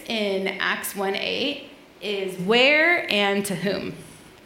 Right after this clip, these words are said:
And if you were to look into the descriptions of Jerusalem, Judea, Samaria, ends of the earth, and how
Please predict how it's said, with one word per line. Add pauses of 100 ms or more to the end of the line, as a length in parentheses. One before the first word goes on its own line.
(540)
And
if
you
were
to
look
into
the
descriptions
of
Jerusalem,
Judea,
Samaria,
ends
of
the
earth,
and
how